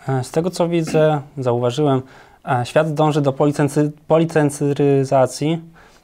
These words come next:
mm, i konsoliduje swoje wpływy p-, z, pod, e, płaszczem najsilniejszego gracza ekonomicznego.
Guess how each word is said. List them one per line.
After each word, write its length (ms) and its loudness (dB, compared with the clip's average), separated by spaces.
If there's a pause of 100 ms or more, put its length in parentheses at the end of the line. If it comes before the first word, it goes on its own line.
(100)
mm, 640 2 (880)
i 120 2
konsoliduje 540 2
swoje 260 2
wpływy 340 0
p-, 240 -2
z, 440 2 (240)
pod, 300 0
e, 140 2
płaszczem 640 2 (260)
najsilniejszego 640 0
gracza 360 0
ekonomicznego. 760 -2